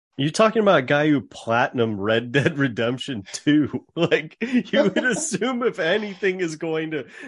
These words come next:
Speaker 1: to compel you to dive into arguably one of the greatest video games ever crafted,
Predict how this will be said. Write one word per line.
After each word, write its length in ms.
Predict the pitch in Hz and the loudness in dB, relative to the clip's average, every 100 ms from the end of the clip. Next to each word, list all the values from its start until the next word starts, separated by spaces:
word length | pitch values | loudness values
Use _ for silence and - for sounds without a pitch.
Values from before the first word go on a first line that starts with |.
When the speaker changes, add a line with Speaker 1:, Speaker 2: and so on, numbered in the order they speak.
| 202 | -4
Speaker 1:
to 160 | - 143 | 2 2
compel 520 | - 143 139 147 156 | 2 -2 4 4 4
you 200 | 147 131 | 2 0
to 120 | 131 | -2
dive 440 | 110 92 117 139 127 | -4 0 0 0 -2
into 320 | 143 139 143 | -6 -4 -4
arguably 520 | 123 143 143 135 147 | -4 -4 -6 -6 -6
one 180 | 135 139 | -4 -6
of 60 | 139 | -6
the 60 | |
greatest 520 | 107 110 120 139 127 | -6 -2 0 0 -2
video 280 | 120 135 139 | -2 -2 0
games 280 | 131 131 107 | 0 -2 -2
ever 300 | 113 131 120 | -4 -2 -4
crafted, 880 | - - 123 127 202 202 - 127 120 | -8 -6 0 0 -2 -6 0 0 -2